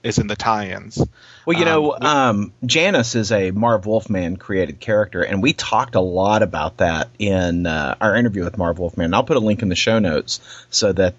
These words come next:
Speaker 2: uh, if folks wanna, wanna hear more about, you know, Dracula, which it sounds like they're drawing on some of that stuff that, that Wolfman did in that, in that,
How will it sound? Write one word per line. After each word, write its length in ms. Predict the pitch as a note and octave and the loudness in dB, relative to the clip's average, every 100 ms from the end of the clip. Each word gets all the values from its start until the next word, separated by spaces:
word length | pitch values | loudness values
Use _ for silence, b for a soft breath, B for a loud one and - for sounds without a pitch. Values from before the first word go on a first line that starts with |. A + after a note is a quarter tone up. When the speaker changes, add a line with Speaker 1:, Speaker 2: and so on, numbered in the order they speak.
| - | -2
Speaker 2:
uh, 260 | F2 E2+ F2+ - - | 0 0 -4 -10 -4
if 140 | A#2 | -2
folks 400 | - A#2 A#2 - | 0 -2 -2 0
wanna, 240 | A2+ G#2 | 2 2
wanna 220 | F#2 A2 F#2 | 2 0 0
hear 220 | A#2+ A#2+ | 0 2
more 240 | A#2 A2+ | 4 2
about, 340 | G#2+ G2+ G2 - | 2 2 2 0
you 120 | G#2 F#2+ | -2 0
know, 140 | F2+ | 0
Dracula, 460 | F#2 G#2 A2+ A2+ G#2 | 2 2 2 2 0
which 140 | F2+ | 0
it 40 | |
sounds 300 | F#2 C3+ C3+ | -2 0 2
like 100 | A#2+ | 2
they're 100 | G#2+ | 0
drawing 540 | F#2 G2+ G#2+ A#2 A2 G2 | 0 2 2 4 2 0
on 140 | F2+ | -2
some 200 | - G2 | 0 0
of 60 | F2 | 2
that 160 | E2+ | 0
stuff 340 | - - F#2 - | 0 0 0 0
that, 180 | F2+ - | -4 -4
that 180 | - - | -4 -2
Wolfman 420 | G2 F#2 F#2 F2+ | 0 0 0 -2
did 220 | F#2 F#2+ F#2 | 2 2 2
in 140 | F2 | 0
that, 200 | E2+ D#2+ - | 0 -2 -2
in 120 | G2 | -2
that, 140 | E2 | -2